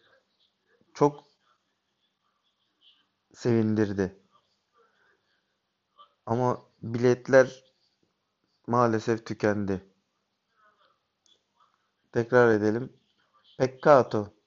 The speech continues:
Ne kadar kötü. "Mi sarebbe piaciuto tanto vedere quello spettacolo."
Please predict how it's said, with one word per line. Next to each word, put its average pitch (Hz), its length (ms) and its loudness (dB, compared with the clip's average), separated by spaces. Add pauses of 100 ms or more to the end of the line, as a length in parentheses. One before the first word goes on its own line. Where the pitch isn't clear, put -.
(460)
Ne 117 160 -6
kadar 107 340 0
kötü. 92 320 -12 (420)
"Mi 117 100 -8
sarebbe 127 600 -4
piaciuto 127 600 -8
tanto 139 380 -8
vedere 113 460 -6
quello 113 380 -4
spettacolo." 107 840 -6